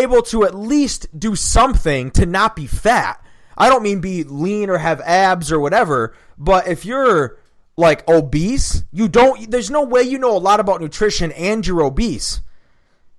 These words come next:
Th-, it just doesn't make any <laughs> sense. I mean, how could you,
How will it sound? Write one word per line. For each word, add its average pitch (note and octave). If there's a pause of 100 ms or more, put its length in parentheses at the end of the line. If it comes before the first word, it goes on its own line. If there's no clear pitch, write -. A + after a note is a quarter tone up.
(160)
Th-, A3
it A3+
just G#3+
doesn't -
make A3
any F3+
<laughs> -
sense. G3
I F3+
mean, F3+
how G#3
could G#3+
you, F#3+